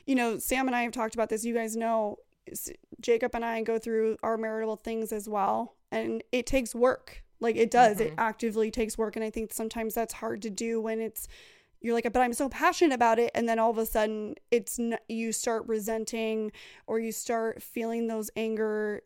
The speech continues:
Speaker 1: you know,
Speaker 2: Mm-hmm.
Speaker 1: those resentful moments. And it does, it takes work. And I know, I know from your standpoint, you were putting in work in your own ways. So, and I
Speaker 2: Mm-hmm.
Speaker 1: do, as a friend, like,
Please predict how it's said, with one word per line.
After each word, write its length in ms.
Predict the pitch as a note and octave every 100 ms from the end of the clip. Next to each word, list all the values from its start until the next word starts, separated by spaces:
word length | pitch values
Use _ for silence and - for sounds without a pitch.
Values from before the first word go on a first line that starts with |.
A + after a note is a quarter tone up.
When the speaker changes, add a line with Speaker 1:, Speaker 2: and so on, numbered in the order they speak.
| -
Speaker 1:
you 160 | A3
know, 120 | G#3+
Speaker 2:
Mm-hmm. 240 | G#3+ - G3+
Speaker 1:
those 280 | A3 G#3 G#3
resentful 560 | G#3+ A3 A3 G3+ A3
moments. 800 | G#3+ A3 A3+ A3 G#3 G3+ - - - - - - _ _ -
And 140 | A#3
it 100 | A#3+
does, 380 | C4 C4+ A3+ G#3+
it 160 | A3 G#3+
takes 300 | B3 A3 A#3
work. 360 | A3+ A3 G3+ -
And 140 | A3
I 80 | A#3
know, 320 | C#4 E4+ D4+ -
I 240 | - D4+
know 240 | D4+ C#4+ C#4+
from 260 | - A#3+
your 320 | A3 A3 A3+ A3+
standpoint, 500 | - A3 A3+ A#3 A3
you 140 | A3+
were 140 | A3
putting 260 | G3+ A3 A3
in 160 | A3 A3
work 400 | A3 A3 - - - _ -
in 160 | A#3+
your 140 | A#3 -
own 280 | A3+ A3+ G#3+
ways. 580 | G#3 G3 G#3+ C#4 C#4+ - -
So, 380 | - A#3+ A#3
and 200 | - A#3+
I 120 | A#3+ A#3+
Speaker 2:
Mm-hmm. 80 |
Speaker 1:
do, 320 | G3 B3 A3+ A#3
as 180 | B3+ A#3+
a 80 | A3+
friend, 320 | - F#4 C#4
like, 160 | G#3+